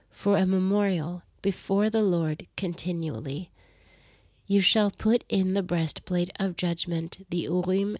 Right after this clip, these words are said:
and the Thummim, and they shall be on Aharon's heart when he goes before the Lord. Aaron shall bear the judgment of the sons of Israel on his heart before the Lord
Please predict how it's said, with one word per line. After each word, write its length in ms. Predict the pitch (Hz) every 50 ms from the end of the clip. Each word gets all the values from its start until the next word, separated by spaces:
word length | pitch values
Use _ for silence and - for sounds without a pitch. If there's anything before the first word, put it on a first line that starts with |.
| - _
and 180 | - 196 196 202
the 100 | 233 226
Thummim, 580 | - - 190 175 165 160 156 156 160 175 180 - _ _ _ _ _ _ _ _ _ _ _ - -
and 160 | 185 185 185
they 120 | 196 196
shall 280 | 190 - - 214 202 202
be 320 | 185 185 196 180 175 175
on 200 | - - 180 160
Aharon's 560 | 143 165 165 170 160 165 170 170 165 175 175 -
heart 440 | - - - 156 151 151 - - - _ _ _ _ _ _ _ _ _ _
when 140 | 180 180 175
he 120 | 180 190
goes 460 | - - - 185 180 180 185 190 -
before 480 | - - 175 170 - - - 175 175 175
the 140 | 185 202 196
Lord. 400 | 180 175 175 170 160 196 - - _ _ _ _ _ _ _ _ _ _ _
Aaron 420 | 180 180 175 180 190 190 202 202 185
shall 300 | - - 196 180 175 170
bear 360 | - _ - 185 180 196 208
the 120 | 202 214
judgment 720 | - - 214 214 208 196 190 180 175 165 165 180 180 - - _ _ -
of 160 | 160 165 170
the 100 | 165 175
sons 420 | - - - - 165 165 175 175
of 140 | 196 190 185
Israel 420 | 202 196 175 170 165 160 170 170 -
on 160 | 165 160 165 160
his 180 | 170 233 -
heart 460 | - - - 180 175 170 147 - - - - - - - - _ _ _
before 460 | - 185 175 - - 202 202 214 214
the 120 | 208 220
Lord 380 | 202 185 170 160 156 165 170